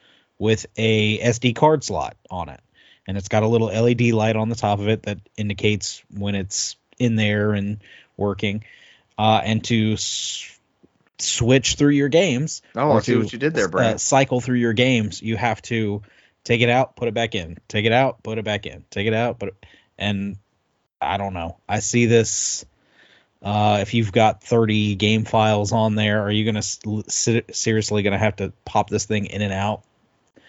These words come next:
Speaker 1: twenty-nine times to get to the specific game that you want at the very end of the list? And then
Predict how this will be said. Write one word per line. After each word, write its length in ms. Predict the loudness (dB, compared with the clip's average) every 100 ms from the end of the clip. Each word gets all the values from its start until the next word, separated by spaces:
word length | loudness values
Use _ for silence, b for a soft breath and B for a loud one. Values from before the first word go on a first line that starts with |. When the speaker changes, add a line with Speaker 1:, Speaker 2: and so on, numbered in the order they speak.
| b b b b -6
Speaker 1:
twenty-nine 580 | 2 6 6 4 2
times 400 | 2 2 4 2
to 80 | 2
get 160 | 0 2
to 120 | 0
the 80 | 0
specific 440 | -4 -2 0 2
game 260 | 2 2 2
that 80 | 0
you 120 | 0
want 240 | 0 0
at 80 | -2
the 60 | -4
very 260 | -2 0
end 140 | 0 0
of 60 |
the 80 | -2
list? 400 | -2 0 0 -2
And 120 | -4 -2
then 260 | -2 -4